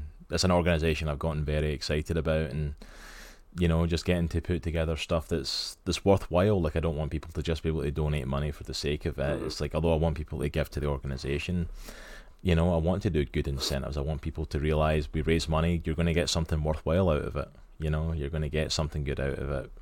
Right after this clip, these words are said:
Speaker 2: Yeah.
Speaker 1: You know, it's like, I want to make it the best experience possible, and, you know, yeah, I'm trying to do the best I can with it, but thank you.
Speaker 2: Yeah.
Speaker 1: I, I appreciate those kind words. I really do.
Speaker 2: Yeah, dude.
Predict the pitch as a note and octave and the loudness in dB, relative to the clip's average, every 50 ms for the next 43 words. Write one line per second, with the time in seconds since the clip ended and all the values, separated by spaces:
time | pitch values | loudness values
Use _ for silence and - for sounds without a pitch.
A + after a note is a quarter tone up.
0 | - - - - - - - G#2 F2 - - - - - - - - - - - | -20 -20 -20 -18 -12 -4 0 2 2 2 0 -6 -18 -18 -18 -16 -16 -16 -18 -18
1 | - - - - - D#2+ D#2 D2+ D2+ D2+ D2+ D2 - D#2 D2 D#2 D#2+ E2 D2+ D2 | -20 -20 -14 -8 -4 -2 0 0 0 0 0 0 -2 -2 0 0 0 0 0 0
2 | D#2 D#2 D2 - D#2+ C2+ C#2+ C#2 D2+ D2+ D2 - - - - - D2+ C#2+ C#2+ C#2+ | 0 -2 -2 -2 -2 -4 -2 0 0 0 0 -2 -6 -8 -6 -4 -2 -2 -2 -2
3 | C#2 - - - C#2+ C#2+ D2 - E2+ D#2 D#2 C#2+ C#2 C2 C2+ C2 C2 C2+ C#2+ - | -4 -6 -4 -2 -2 0 0 -2 -2 -4 -2 -2 -2 -2 -2 -4 -4 -6 -8 -12
4 | - - - - - - - - - C2 C2+ C#2 D2 D#2 E2 D#2+ C#2 C#2+ E2 E2 | -16 -20 -20 -20 -20 -20 -10 -6 -4 -4 -2 -4 -6 -6 -6 -6 -4 -4 -2 -2
5 | D#2 D2 - - C#2 D#2+ E2 - - E2 D#2+ D2+ D2+ D2+ D2+ D#2+ D#2+ D#2+ C#2 D#2+ | -4 -4 -6 -4 -2 -2 -2 0 0 0 0 0 0 0 0 2 0 2 2 2
6 | E2 - - D2+ - - D2+ D2+ F2 F2 E2 - D2 - - C#2+ - - D#2+ E2 | 0 0 0 -4 -2 -2 0 0 0 -2 -2 -2 -4 -4 -4 -4 -2 0 0 0
7 | E2 - - D#2 D2+ D2 D2 C#2+ C#2 - D2+ D2+ - - E2 D#2+ - E2 D#2+ C2+ | 0 0 0 2 2 4 2 2 2 2 2 2 2 2 0 0 2 2 0 2
8 | C#2+ D2 - - - D2+ D#2 D#2+ D#2 D#2+ E2+ E2 D2+ D#2 D2 C2+ C#2+ C#2+ D2 D2 | 0 -2 -2 -2 -2 -2 -2 -2 0 0 0 0 0 0 -2 0 0 0 0 2
9 | D2+ D2+ D2 F#2 F#2 D#2+ D#2 D2+ - | 2 2 2 0 0 -2 -4 -6 -6